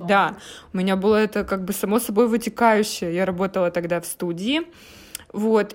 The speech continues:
и я прям в студии директору прямым текстом сказала, то вот мы с мужем собираемся переезжать. Муж об этом, ну, как бы не то чтобы не знал, он такой: «Ну да, да, может быть, когда-нибудь».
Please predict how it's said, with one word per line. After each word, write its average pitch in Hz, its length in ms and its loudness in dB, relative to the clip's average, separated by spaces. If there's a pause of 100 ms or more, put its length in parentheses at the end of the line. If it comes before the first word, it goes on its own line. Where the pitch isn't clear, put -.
(120)
и 208 60 -2
я 208 260 4
прям 403 240 4
в - 40 -4
студии 254 440 2
директору 240 600 2
прямым 233 480 4
текстом 202 460 0
сказала, 240 680 4
то 233 120 -4
вот 214 220 -2
мы 233 140 0
с 233 120 -6
мужем 233 320 2
собираемся 214 560 0
переезжать. 220 540 -2 (120)
Муж 247 220 2
об 220 140 0
этом, 214 260 -2 (160)
ну, 277 140 -2
как 202 160 -8
бы 208 80 0
не 214 100 2
то 247 120 0
чтобы 240 280 0
не 240 120 2
знал, 381 260 2
он 240 120 2
такой: 254 200 -6
«Ну 494 160 2
да, 294 180 4
да, 214 240 2
может 220 320 0
быть, 285 220 -2
когда-нибудь». 214 720 0